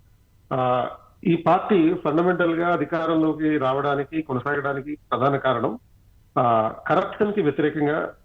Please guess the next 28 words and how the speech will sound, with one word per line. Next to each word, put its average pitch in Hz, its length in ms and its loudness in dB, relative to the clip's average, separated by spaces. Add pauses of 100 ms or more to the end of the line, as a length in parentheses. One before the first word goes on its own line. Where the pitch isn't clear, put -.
(180)
పోరాటం 143 420 0 (120)
చేయడం. 98 160 -2 (580)
ఇండియా 160 280 8
against 156 560 6
కరప్షన్ 143 420 0
అనే 143 200 2
ఒక 127 340 -2
సిస్టమ్‌ని 143 460 -2
క్రియేట్ 127 360 0
చేసి, 127 340 -2 (540)
ఆ, 135 180 8
లోక్పాల్ 160 520 6
వ్యవస్థను 151 420 4
ఏర్పాటు 143 400 -2
చేయాలని 135 300 0
చెప్పి, 120 280 -6 (580)
ఆ, 127 120 6
వీళ్ళు 127 320 2
చాలా 139 140 4
కీలకంగా 147 840 0
పోరాటం 139 440 -2
కూడా 127 260 -4
చేశారు. 123 260 -4 (540)
మరి 147 300 2
అటువంటి 165 460 4
అరవింద్ 165 320 4
కేజ్రీవాల్ 165 680 2 (320)
స్వయంగా 170 480 4